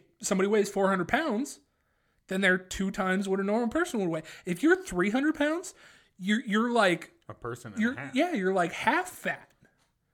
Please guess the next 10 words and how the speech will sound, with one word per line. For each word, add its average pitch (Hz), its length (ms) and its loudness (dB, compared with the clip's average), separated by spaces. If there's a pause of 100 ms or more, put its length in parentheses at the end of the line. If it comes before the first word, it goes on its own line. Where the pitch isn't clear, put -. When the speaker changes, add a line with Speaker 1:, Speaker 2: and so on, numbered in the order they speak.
(360)
Speaker 2:
Yeah. 135 160 -10 (240)
Speaker 1:
Yeah. 220 200 -2 (120)
Speaker 2:
You're, 127 180 -6
yeah, - 60 -6
you're 127 180 -4
a 147 60 -6
person 143 480 -8 (580)
and 127 120 -8
then 113 120 -8
a 92 80 -12